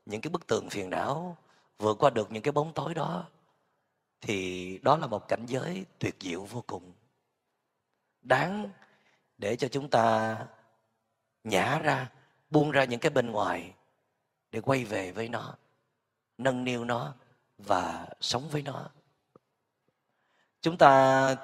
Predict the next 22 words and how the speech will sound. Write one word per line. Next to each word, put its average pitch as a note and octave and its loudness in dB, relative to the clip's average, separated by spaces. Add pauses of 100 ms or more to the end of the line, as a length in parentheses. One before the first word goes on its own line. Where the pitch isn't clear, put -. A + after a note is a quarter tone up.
chưa D3+ 4
có D3+ 4
thấy G#3+ 0
một C3 -2
bậc G#2+ 4 (500)
đức F#3 2
hạnh A#2 2
nào F#2+ -2 (1600)
đem C#3 6
tới E3 6
tự A#2 2
do B2+ 4
hạnh G#2 -8
phúc - -6 (920)
cho C#3 -6
nhân B2 -4
loại, F2+ -2 (1700)
cho B2 -4
cộng A2+ -6
đồng G2 2
của B2 -4
mình, G#2 -6